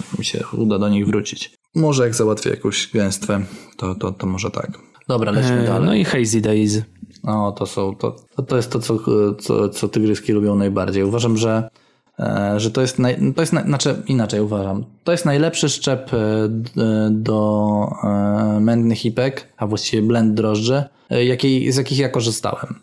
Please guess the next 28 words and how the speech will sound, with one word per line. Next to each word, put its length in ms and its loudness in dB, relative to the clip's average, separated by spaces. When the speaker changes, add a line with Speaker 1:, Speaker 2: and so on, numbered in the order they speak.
Speaker 1:
Po 100 -2
pierwsze, 760 0
bardzo 560 0
fajnie 420 2
pracują 600 2
w, 500 -2
nawet 260 2
w 40 0
wyższych 320 0
temperaturach. 560 0
Ja 60 0
je 120 2
puszczałem 380 0
do 80 2
dwudziestu 360 0
trzech, 260 0
dwudziestu 280 0
czterech 300 -2
stopniach 500 -2
i 20 4
nie 140 4
ma 100 2
żadnych 300 2
fuzli, 560 2
żadnego 680 2
alkoholu, 760 0
żadnej 420 2
wody, 480 2